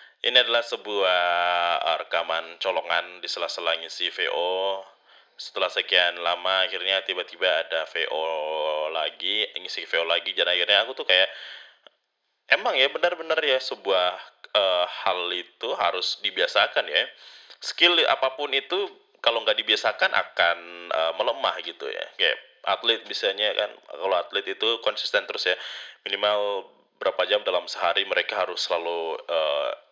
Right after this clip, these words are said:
latihan terus gitu ya. Main bola, harus selalu latihan setiap hari kalau mau jadi profesional gitu ya. Nah, sama kasusnya dengan, uh, V O ini, kegiatan yang aku lakukan ya.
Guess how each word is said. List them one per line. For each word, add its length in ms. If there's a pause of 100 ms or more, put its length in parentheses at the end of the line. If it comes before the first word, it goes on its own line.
(220)
latihan 400
terus 240
gitu 160
ya. 160 (1400)
Main 160
bola, 480
harus 240
selalu 320
latihan 240
setiap 320
hari 160
kalau 240
mau 80
jadi 160
profesional 640
gitu 160
ya. 160 (560)
Nah, 320 (400)
sama 320
kasusnya 320
dengan, 560 (160)
uh, 640 (320)
V 320
O 160
ini, 320
kegiatan 400
yang 160
aku 160
lakukan 560
ya. 160